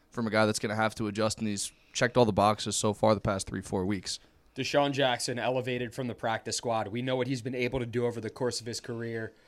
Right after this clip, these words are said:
Speaker 2: Uh, three-time Pro Bowler. He's a deep threat. He still is a deep threat. He had one catch for sixteen yards. He had another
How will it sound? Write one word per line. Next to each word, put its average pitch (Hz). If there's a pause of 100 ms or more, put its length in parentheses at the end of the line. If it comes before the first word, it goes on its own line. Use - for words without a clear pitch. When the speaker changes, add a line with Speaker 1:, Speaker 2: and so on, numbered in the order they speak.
(180)
Speaker 2:
Uh, 117
three-time 147
Pro 147
Bowler. 135
He's 127
a 123
deep 127
threat. 135
He 127
still 165
is 139
a 135
deep 120
threat. 120
He 113
had 120
one 160
catch 170
for 143
sixteen 139
yards. 135
He 127
had 120
another 139